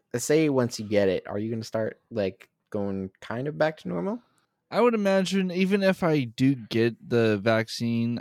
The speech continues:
Speaker 2: I'm probably gonna just not go out for a little bit, only on the grounds of, you know,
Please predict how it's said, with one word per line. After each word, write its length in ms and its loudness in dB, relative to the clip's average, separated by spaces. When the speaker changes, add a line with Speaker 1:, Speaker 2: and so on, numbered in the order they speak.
Speaker 2:
I'm 200 -2
probably 560 -2
gonna 520 -2
just 360 -6
not 480 -4
go 200 0
out 360 -2
for 220 -4
a 120 0
little 420 0
bit, 380 -2
only 680 0
on 300 -2
the 100 -2
grounds 500 -2
of, 540 -2
you 160 -8
know, 440 -8